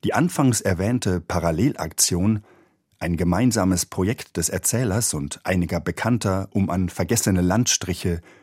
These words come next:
Müllhalden und einsame Flussläufe zu erinnern, wäre eine Möglichkeit gewesen. Doch Faes vergisst die Idee im Fortgang des Romans völlig und baut lieber auf, wie es heißt,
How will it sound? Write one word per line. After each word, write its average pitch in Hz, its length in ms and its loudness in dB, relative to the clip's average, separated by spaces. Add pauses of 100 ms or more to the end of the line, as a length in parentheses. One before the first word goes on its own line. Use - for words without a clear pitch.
Müllhalden 92 800 6
und 71 260 -8
einsame 85 440 0
Flussläufe 87 640 -2
zu 92 200 0
erinnern, 98 460 2 (340)
wäre 85 300 0
eine 92 160 2
Möglichkeit 92 640 0
gewesen. 80 520 -4 (840)
Doch 107 120 4
Faes 165 360 0
vergisst - 420 0
die 107 160 -2
Idee 101 240 0
im 76 200 -4
Fortgang 80 520 -4
des 82 180 -2
Romans 85 460 -2
völlig 87 460 -2 (340)
und 113 140 2
baut 135 260 2
lieber 101 360 0
auf, 101 360 -2 (200)
wie 76 120 -8
es 73 160 -2
heißt, 92 400 -2